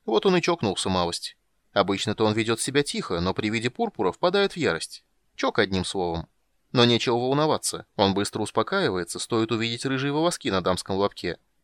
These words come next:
Потому он и помчался прямо в пассифлору. Понимаете, господин Шван?» «Довольно, Лютик», — прошипел ведьмак. «Заткнись, черт побери». Шван одернул мантию, стряхнул опилки и выпрямился, придав физиономии величественное выражение.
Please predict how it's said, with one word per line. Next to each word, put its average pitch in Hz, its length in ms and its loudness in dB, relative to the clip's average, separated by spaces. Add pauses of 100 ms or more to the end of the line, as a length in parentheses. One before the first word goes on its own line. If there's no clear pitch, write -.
(180)
Потому 233 300 6
он 190 140 8
и - 20 6
помчался 139 520 6
прямо 95 260 6
в - 60 -8
пассифлору. 98 640 0 (320)
Понимаете, 165 440 2
господин 107 380 0
Шван?» 92 340 0 (680)
«Довольно, 113 420 -2
Лютик», — - 420 -6
прошипел 98 420 -2
ведьмак. 92 420 -4 (400)
«Заткнись, 107 400 -2
черт - 240 -6
побери». 95 420 -6 (1600)
Шван 101 340 0
одернул 90 400 0
мантию, 98 480 -2
стряхнул 107 440 -2
опилки 110 600 -4
и 113 80 -2
выпрямился, 104 600 -2
придав 95 320 -2
физиономии 185 600 0
величественное 156 640 -2
выражение. 98 640 -2